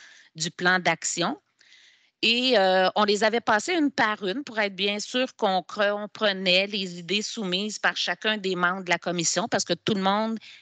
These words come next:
y était allé de ses recommandations. Et, euh, lors de la discussion, quand on étudiait chacun des projets, ben, on se disait, « Ah, ben, lui, il me semble, on peut le regrouper avec, euh,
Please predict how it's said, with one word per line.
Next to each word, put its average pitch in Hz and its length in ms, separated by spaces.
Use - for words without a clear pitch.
y 180 220
était 170 220
allé 185 280
de 175 160
ses 175 220
recommandations. 170 1120
Et, 240 400
euh, 185 220
lors 208 280
de 220 60
la 214 120
discussion, 254 1080
quand 202 200
on 185 680
étudiait 190 440
chacun 220 600
des 190 200
projets, 196 520
ben, 202 160
on 185 40
se 170 60
disait, « 165 240
Ah, 226 100
ben, 196 240
lui, 226 220
il 254 60
me 254 60
semble, 233 300
on 190 100
peut 202 100
le 196 80
regrouper 208 960
avec, 185 400
euh, 180 260